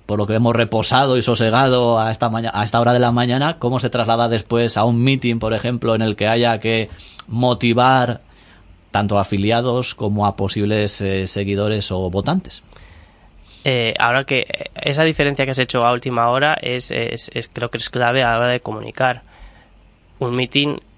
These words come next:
Speaker 2: normalmente se suele dar para gente que está más próxima a ti, es cercana, es incluso dentro, está, forma parte dentro de la, de, de la organización. Entonces, em, ese tono es,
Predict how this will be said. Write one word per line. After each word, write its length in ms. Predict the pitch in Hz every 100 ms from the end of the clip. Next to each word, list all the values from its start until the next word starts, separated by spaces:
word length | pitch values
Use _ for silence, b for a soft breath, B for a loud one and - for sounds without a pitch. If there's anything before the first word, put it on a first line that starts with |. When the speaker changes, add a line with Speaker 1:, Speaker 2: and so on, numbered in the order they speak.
| -
Speaker 2:
normalmente 580 | - 127 123 127 127 127
se 100 | 123
suele 260 | 120 123 123
dar 300 | 123 123 131
para 380 | - 117 117 -
gente 340 | - 120 127
que 480 | 120 120 117 120 120 139 165 - _ _ - -
está 240 | - 131
más 160 | 123 -
próxima 360 | 123 - 117
a 80 | 117
ti, 420 | - 170 170 170
es 120 | 117
cercana, 460 | - 120 - 151 151
es 120 | 143
incluso 340 | 127 123 123 117
dentro, 300 | 120 117 123
está, 520 | 123 - 117 117 127
forma 220 | - 127
parte 240 | 123 120 120
dentro 280 | 123 123
de 100 | 117 120
la, 380 | 117 117 123 131 -
de, 160 | - -
de 140 | 123
la 80 | 120
organización. 760 | 123 123 123 127 160 156 160 B B B
Entonces, 380 | 117 120 123 - -
em, 440 | - 113 113 110 - - - _
ese 220 | - -
tono 280 | 120 131 123
es, 260 | 120 -